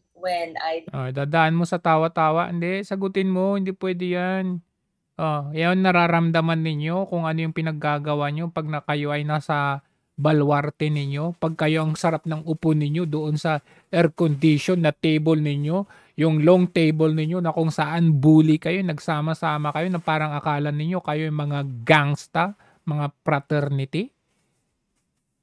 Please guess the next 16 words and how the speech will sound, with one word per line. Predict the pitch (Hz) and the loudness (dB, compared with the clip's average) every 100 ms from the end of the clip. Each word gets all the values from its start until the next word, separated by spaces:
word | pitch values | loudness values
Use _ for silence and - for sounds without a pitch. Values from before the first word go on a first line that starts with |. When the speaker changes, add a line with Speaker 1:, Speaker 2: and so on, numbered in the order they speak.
| _ _ | _ _
Speaker 2:
Tapos | 156 170 190 | 0 4 4
ngayon, | 208 160 185 | 4 2 2
tatawa-tawa | 208 170 160 151 151 147 147 139 | 0 0 2 2 0 0 -2 -2
ka | 156 | -2
dahil | 196 175 196 160 185 302 - _ _ _ _ _ _ _ _ _ _ _ _ _ | 0 2 4 4 2 -2 -6 _ _ _ _ _ _ _ _ _ _ _ _ _
Speaker 1:
did | - 175 160 | -8 -8 -6
the | |
sponsorship | 165 - 170 151 156 - 208 165 | -12 -8 -6 -6 -8 -8 -6 -8
speech | - - - 156 | -8 -10 -10 -8
on | - - - | -6 -8 -10
this. | 147 - - _ _ | -14 -14 -18 _ _
This | 214 226 | -6 -4
is | 226 - | -4 -2
not | 208 190 180 185 - - - | -2 -2 -4 -6 -10 -18 -8
a, | 185 175 170 165 160 151 156 151 | -6 -4 -2 -4 -4 -8 -12 -16
uh, | - - | -14 -10